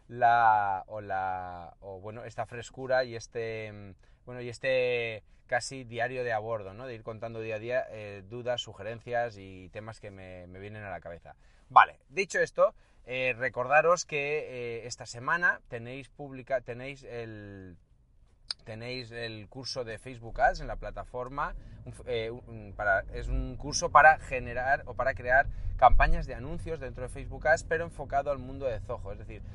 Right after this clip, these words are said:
vamos a ver cómo utilizar primero la parte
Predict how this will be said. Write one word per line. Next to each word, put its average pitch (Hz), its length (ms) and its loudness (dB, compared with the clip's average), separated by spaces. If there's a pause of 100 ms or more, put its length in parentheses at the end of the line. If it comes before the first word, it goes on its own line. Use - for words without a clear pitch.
(140)
vamos 135 280 4
a 131 40 4
ver 139 200 2
cómo 139 300 -4
utilizar 127 520 4 (540)
primero 120 280 -2
la 120 120 6
parte - 420 12